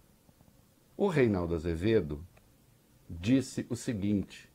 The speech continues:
quando Cunha foi afastado em dois mil e dezesseis. "É uma decisão ilegal,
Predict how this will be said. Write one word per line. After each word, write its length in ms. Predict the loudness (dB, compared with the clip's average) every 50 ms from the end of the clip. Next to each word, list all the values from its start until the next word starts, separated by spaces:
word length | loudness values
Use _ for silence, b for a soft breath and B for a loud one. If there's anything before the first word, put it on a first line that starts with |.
| _ _ _ _ _ _ _ _ _ _ _ _ _
quando 220 | -2 -2 -2 -2
Cunha 340 | -4 -4 -4 -2 -2 -2 -4
foi 140 | -4 -4 -4
afastado 480 | -4 -4 -8 -6 -4 -4 -4 -2 -2
em 40 | -2
dois 200 | -2 -2 -2 -2
mil 160 | -2 -2 -2
e 20 | -2
dezesseis. 840 | -4 -6 -8 -8 -8 -10 -12 -12 -12 -12 -16 -20 -20 -20 -20 -20 _ _ -20 _ _ _ _ _ _ _ _ _ _ _ _ _ -20 _ _ _ _ -20 _ _ _ _ _ _ _ _ _ _
"É 100 | 0 2
uma 160 | 2 2 2 0
decisão 460 | -2 -4 -6 -8 -8 -6 -4 -2 0
ilegal, 520 | 2 2 2 2 2 0 0 0 -2 -6